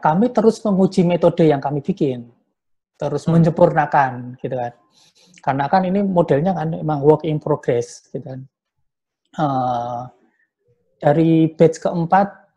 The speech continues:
Speaker 1: ke batch kelima itu sudah ada banyak, banyak perbaikan yang kami, kami melihat ada banyak perbaikan yang kami bikin. Nanti di batch keenam yang sedang kami rancang itu juga ada perbaikan gitu kan.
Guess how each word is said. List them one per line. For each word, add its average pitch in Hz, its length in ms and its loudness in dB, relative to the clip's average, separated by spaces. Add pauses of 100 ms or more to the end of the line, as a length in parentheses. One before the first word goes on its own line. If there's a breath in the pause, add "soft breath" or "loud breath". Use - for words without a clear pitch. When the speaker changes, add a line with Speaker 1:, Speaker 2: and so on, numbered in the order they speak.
(100)
Speaker 1:
ke 180 140 0 (100)
batch - 240 2
kelima 196 400 4
itu 226 80 -2
sudah 156 400 0
ada 151 240 0
banyak, 165 560 -2 (400)
banyak 165 560 -6
perbaikan 156 800 2
yang 139 160 -6
kami, 143 400 -8
kami 175 400 -2
melihat 156 400 -2
ada - 160 -4
banyak 151 240 -6
perbaikan 147 400 -4
yang 135 80 -10
kami 139 240 -8
bikin. 131 320 -8 (720)
Nanti 175 320 0
di 160 400 2 (240)
batch 165 240 2
keenam 180 640 0 (480)
yang 147 160 -6
sedang 151 240 -2
kami 156 240 0
rancang 196 320 2
itu 214 160 0
juga 143 480 -2 (160)
ada 160 160 2
perbaikan 143 800 0
gitu 135 160 -10
kan. 123 180 -12